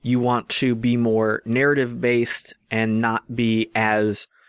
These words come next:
reliant on what these stupid little numbers on these pieces of plastic say. But on one hand, we are talking about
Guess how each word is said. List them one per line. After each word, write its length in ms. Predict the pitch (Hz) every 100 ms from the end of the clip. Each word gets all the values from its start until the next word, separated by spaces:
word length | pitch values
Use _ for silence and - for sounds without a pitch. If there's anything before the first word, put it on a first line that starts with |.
| - _ _ _ _
reliant 680 | 120 117 104 120 151 123 117
on 220 | 110 107
what 200 | 110 117
these 340 | 113 107 104 -
stupid 360 | - - 127 110
little 160 | 110 104
numbers 440 | 127 131 107 107
on 120 | 101
these 100 | 101
pieces 300 | - 120 -
of 100 | 92
plastic 420 | - 143 139 -
say. 440 | - 110 87 80 78 - - - -
But 200 | 131 131
on 160 | 135 131
one 180 | 151 170
hand, 260 | 139 127
we 100 | 120
are 240 | 120 170 170
talking 420 | 123 113 - 113
about 380 | 110 107 104